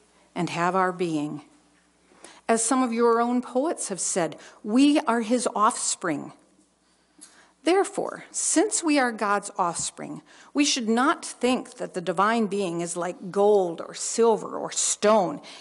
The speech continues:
an image made by human design and skill. In the past, God overlooked such ignorance, but now he commands all people everywhere to repent.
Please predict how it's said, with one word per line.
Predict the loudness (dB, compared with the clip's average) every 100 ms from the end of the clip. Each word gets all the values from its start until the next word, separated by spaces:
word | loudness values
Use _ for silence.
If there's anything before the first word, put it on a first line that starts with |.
| -4
an | -4
image | 0 2 2 -2 -8 -12
made | -6 -6 -4
by | -4 -4 -8
human | -16 -6 -2 0 0
design | 0 4 4 4 0
and | -4 -6
skill. | -2 2 2 0 -10 -20 _ _ _ _ _ -12 -12 -20 _ _ _ _ _ _ _ _ -2
In | 4 4
the | 4
past, | 0 -2 -2 -4 -8 -10 -16 _ _
God | -2 0 0
overlooked | -2 -2 -2 -4 -2
such | -4 -4 -8
ignorance, | -8 -6 -6 -8 -4 -4 -4 _ _ _ -20 -8 -4
but | 2
now | 2 4 4 2
he | 0 -2
commands | 0 2 2 0
all | 0 0
people | -2 -4 -4 -2
everywhere | -2 -2 -6 -6 -8 -10 -16 -20 -20 -20 -16
to | -10
repent. | -8 -8 -8 -8 -8 -14